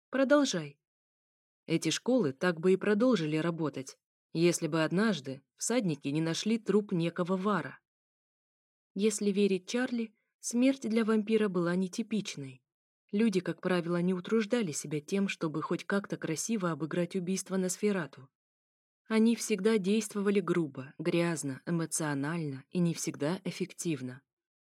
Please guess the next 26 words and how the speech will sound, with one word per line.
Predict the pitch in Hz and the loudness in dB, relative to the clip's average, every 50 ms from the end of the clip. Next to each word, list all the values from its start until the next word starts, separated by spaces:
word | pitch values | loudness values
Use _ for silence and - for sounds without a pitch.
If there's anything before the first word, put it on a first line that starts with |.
| _ | _
Предпочитали | - 220 240 226 - 254 240 - 254 262 277 277 240 214 | -6 -6 -6 -4 -2 -4 -4 -2 0 2 2 4 4 2
вонзить | 196 202 202 202 190 226 226 180 | 2 4 4 4 2 2 0 2
деревяшку | 208 214 208 190 220 240 226 - - 165 | 2 2 4 4 2 0 -2 -4 -6 -8
в | 135 - | -8 -6
сердце, | - - 156 143 - - - - 151 151 - _ _ _ _ _ _ - | -4 -4 -4 -4 -4 -6 -10 -10 -10 -14 -18 _ _ _ _ _ _ -6
и | 202 | -4
пока | 202 175 160 - 180 | -2 -2 0 0 0
вампир | 165 170 160 156 151 196 190 175 | 2 0 -2 0 2 2 2 2
находился | 165 160 143 - 165 160 170 185 175 - - 165 | 0 -4 -6 -6 -4 0 0 0 0 0 -4 -4
без | 151 147 131 - | -4 -4 -4 -4
сознания, | 147 147 139 151 147 196 214 208 196 190 185 - _ _ _ _ _ _ | -4 -4 -4 -2 -2 -2 -2 -2 -2 -4 -6 -10 _ _ _ _ _ _
отрубить | - 226 214 - 220 208 202 220 196 185 | -8 -6 -4 -2 -2 0 0 -2 -2 0
голову | - 190 220 254 247 233 208 220 220 | 2 2 4 4 4 4 2 2 0
и | 214 - 175 | 0 -2 -2
сжечь | 147 147 143 147 160 180 175 - | -2 -2 -2 -2 -2 -2 -4 -6
для | - 156 160 165 156 | -8 -6 -6 -4 -4
надёжности. | 165 160 147 160 165 147 135 135 139 139 135 - - - - - _ _ _ _ _ _ _ _ _ _ _ _ _ _ _ _ _ - | -4 -4 -2 -2 -2 -2 -4 -6 -8 -8 -10 -10 -12 -12 -14 -16 _ _ _ _ _ _ _ _ _ _ _ _ _ _ _ _ _ -2
Покойный | 175 175 - 196 190 180 160 151 147 | -2 0 2 2 2 4 2 2 0
Вар | 135 165 196 226 226 | 0 0 -2 -2 -2
же | 220 240 226 | -2 -2 -2
был | 196 175 175 180 - | 0 0 0 0 0
отравлен. | 208 220 208 - 202 165 151 143 147 147 147 147 151 - _ _ _ _ _ _ _ | -2 -4 -4 -4 -4 -4 -4 -4 -6 -6 -8 -8 -10 -12 _ _ _ _ _ _ _
Его | 185 190 180 190 | 0 2 2 2
тело | 180 185 208 202 196 190 | 2 4 4 4 4 2
иссохло | - - 196 180 - - 214 208 202 - 196 190 196 | 2 0 -4 -4 -2 -2 -4 -4 -2 0 2 2 2
изнутри. | 190 170 190 190 180 180 - 170 160 135 - | 2 2 0 -2 -2 -2 -6 -6 -6 -8 -10